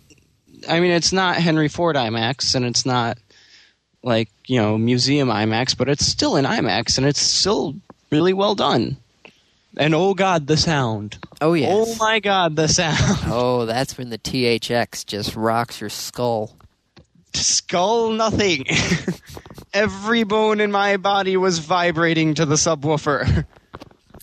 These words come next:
Speaker 2: The multiple subwoofers.
Speaker 1: I felt like I was the speaker.
Speaker 2: Did they do the thing before the show where they actually showed all the speakers behind the screen?
Speaker 1: No, no, no.
Speaker 2: Oh.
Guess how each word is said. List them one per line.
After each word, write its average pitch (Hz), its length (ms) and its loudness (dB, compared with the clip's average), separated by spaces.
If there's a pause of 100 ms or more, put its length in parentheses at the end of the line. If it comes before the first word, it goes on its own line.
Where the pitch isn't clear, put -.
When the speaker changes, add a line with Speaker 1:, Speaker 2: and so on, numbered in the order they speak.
Speaker 2:
The 127 140 -2
multiple 123 440 0
subwoofers. - 680 -4 (420)
Speaker 1:
I 185 240 2
felt 180 420 0
like 170 260 0
I 165 220 2
was 165 600 2
the 160 160 2
speaker. 156 640 0 (460)
Speaker 2:
Did 151 60 -4
they 175 100 0
do 160 140 0
the 170 100 0
thing 175 420 -4
before 151 320 0
the 147 80 2
show 139 280 0
where 135 80 0
they 127 100 -2
actually 123 280 -4
showed 123 280 0
all 127 100 2
the 120 80 -4
speakers 127 440 -6
behind 113 360 -4
the 117 60 -4
screen? 123 460 -6 (480)
Speaker 1:
No, 147 240 2
no, 135 160 2
no. 123 260 2
Speaker 2:
Oh. 110 640 -4